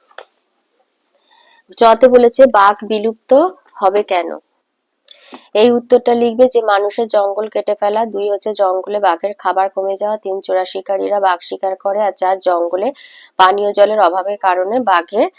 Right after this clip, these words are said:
আহ, বাঘ বিলুপ্ত হবে। ছ বলেছে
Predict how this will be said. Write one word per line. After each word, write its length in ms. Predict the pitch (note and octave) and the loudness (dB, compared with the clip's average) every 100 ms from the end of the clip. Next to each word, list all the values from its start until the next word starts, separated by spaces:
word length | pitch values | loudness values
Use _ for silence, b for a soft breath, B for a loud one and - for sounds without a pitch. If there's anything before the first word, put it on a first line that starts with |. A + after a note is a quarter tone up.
| b b b - | b b b -4
আহ, 180 | F#3+ F#3 G3 | -2 2 4
বাঘ 140 | G#3 - | 4 2
বিলুপ্ত 380 | F3+ F#3+ - B3+ | 0 0 -2 -2
হবে। 360 | C4 F#3+ D#3+ - _ _ _ - | 2 2 0 -6 _ _ _ -8
ছ 40 | - G#3+ G#3 | 0 2 2
বলেছে 320 | A3 A#3 G#3 | 0 -2 -2